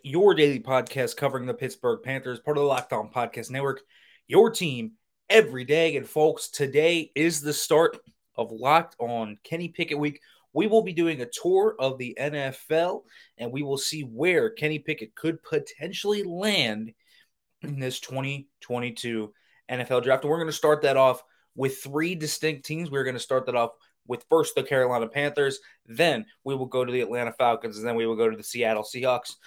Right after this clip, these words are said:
The first of three culprits that could potentially land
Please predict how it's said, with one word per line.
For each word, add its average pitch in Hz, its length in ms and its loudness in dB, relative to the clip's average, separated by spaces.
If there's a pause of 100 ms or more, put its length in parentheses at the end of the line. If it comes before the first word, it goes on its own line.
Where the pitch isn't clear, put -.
(180)
The 127 220 -10
first 190 260 -2
of 143 180 4 (140)
three 147 640 0 (260)
culprits 135 420 2
that 123 140 -2
could - 320 -2
potentially 143 920 -4 (320)
land 135 560 0